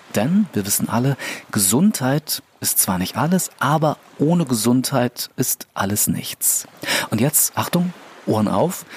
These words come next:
ich schenke dir ganze fünfundzwanzig Prozent Rabatt auf das Hörbuch, äh, das ist eine Dreier-C-D-Box, was du im Ohrinsel Online-Shop bestellen kannst. Am besten machst du das heute noch, äh, wenn du das gerne verschenken möchtest,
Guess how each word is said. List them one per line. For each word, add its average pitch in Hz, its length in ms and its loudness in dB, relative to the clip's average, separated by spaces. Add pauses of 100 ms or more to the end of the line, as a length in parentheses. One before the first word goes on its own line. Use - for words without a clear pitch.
(360)
ich - 120 0
schenke 170 320 2
dir 139 440 2 (180)
ganze 175 360 0
fünfundzwanzig 156 840 0
Prozent 117 480 0
Rabatt 98 720 -4 (240)
auf - 140 -8
das - 360 0
Hörbuch, 139 580 4 (440)
äh, 95 220 -2
das - 160 -6
ist - 120 0
eine 104 280 -6 (160)
Dreier-C-D-Box, 123 1000 0 (320)
was 143 220 0
du - 80 0
im 127 260 2
Ohrinsel 120 680 2
Online-Shop 117 600 2
bestellen 87 440 -2
kannst. - 440 -4 (640)
Am 127 100 4
besten 165 360 2
machst 147 200 0
du 135 40 -4
das 117 180 -2
heute 151 260 4
noch, 147 420 2
äh, 127 260 0
wenn 110 120 2
du 135 60 0
das 143 120 0
gerne 131 200 2
verschenken 143 440 0
möchtest, 160 380 0